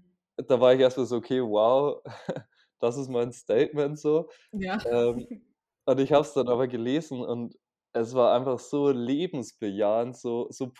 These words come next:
Speaker 2: Mhm.
Speaker 1: positiv, so. K-, also, es, ja, ich war echt begeistert. Das ist, ja, geht halt drum, dass ein, ähm, ich glaube, der, der ihm schreibt, ist eigentlich 'n Militärsoffizier oder so. Also, der ist irgendwie
Speaker 2: Mhm.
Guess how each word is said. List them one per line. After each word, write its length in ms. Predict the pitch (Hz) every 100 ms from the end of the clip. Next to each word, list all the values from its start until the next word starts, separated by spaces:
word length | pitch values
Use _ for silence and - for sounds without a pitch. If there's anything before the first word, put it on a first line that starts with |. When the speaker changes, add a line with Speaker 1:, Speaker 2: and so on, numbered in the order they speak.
| 147
Speaker 2:
Mhm. 460 | 190 175 120 - 110
Speaker 1:
positiv, 100 | 107
so. 340 | - 120 113 - _ _ _ _ _ -
K-, 100 | -
also, 220 | 127 123 135
es, 240 | 123 80 - 120
ja, 180 | 139 143
ich 100 | 143
war 100 | 143
echt 180 | - -
begeistert. 600 | 127 123 131 - 104 95
Das 180 | 104 117
ist, 360 | 110 - - _ _
ja, 240 | 117 123 123
geht 200 | 170 147
halt 180 | 120
drum, 220 | 120 135 127
dass 260 | 117 - _ _ _ _ -
ein, 480 | 113 117 117 117 -
ähm, 440 | 113 110 107 110 -
ich 140 | -
glaube, 240 | 123 120 - _ _ _ _ _ -
der, 480 | 107 110 110 110 110
der 200 | 113 117
ihm 120 | 113
schreibt, 460 | 110 107 113 127 123
ist 220 | - -
eigentlich 460 | 110 117 117 113 117
'n 260 | 107 110
Militärsoffizier 1600 | 113 117 113 - 117 151 - 151 - 143 - 156 160 160 165 160 131
oder 200 | 139 143
so. 320 | - 151 160
Also, 260 | 120 110 120
der 160 | 120
ist 140 | 113 -
irgendwie 440 | 117 127 120 117 196
Speaker 2:
Mhm. 440 | 190 190 208